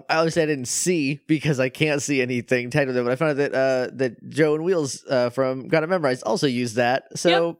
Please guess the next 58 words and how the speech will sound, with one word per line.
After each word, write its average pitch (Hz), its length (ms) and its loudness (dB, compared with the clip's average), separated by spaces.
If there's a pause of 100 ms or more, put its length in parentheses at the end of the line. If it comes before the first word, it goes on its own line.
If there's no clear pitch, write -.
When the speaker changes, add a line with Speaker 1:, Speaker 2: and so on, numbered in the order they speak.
Speaker 1:
thank 226 240 0
you 233 100 -4
very 240 240 0
much. 131 340 -2
Uh, 156 340 0
Speaker 2:
Yeah. 220 180 0 (120)
Speaker 1:
that's 170 220 0
very 180 260 0
nice 139 220 0
of 117 100 -4
you. 123 180 2
<laughs> - 60 -20 (400)
Speaker 2:
Yeah, 220 220 4
I've, 247 200 2
I've 277 160 4
noticed 285 260 4
that 269 100 0
they've 240 160 4
started 240 260 2
using 226 280 -2
that 214 120 2
more 220 160 0
frequently 220 500 -2
when 208 140 -2
they 208 100 0
post 220 280 -2
stuff. 220 180 0
I 220 60 -2
was 220 120 -4
like, 233 160 -4
"Oh, 214 240 -2 (400)
y'all, 214 180 0 (120)
y'all 247 200 4
are 247 60 2
the 233 100 -2
best 226 240 -2
cousin 233 320 0
podcast 220 480 -2
we 240 80 -2
could 233 120 4
ask 233 200 0
for." 240 120 2
Speaker 1:
S-, - 260 -6
so 170 240 2
good. 120 400 -2
We 160 100 2
got 170 260 2
so - 280 2
lucky. 131 580 0
<laughs> - 100 -12
Speaker 2:
Yes. 247 340 -2
<laughs> 294 60 -4 (1600)
And, 262 500 2
um, 285 460 4
yeah, - 280 0
I 233 100 0
think 269 140 -4
that's - 380 -2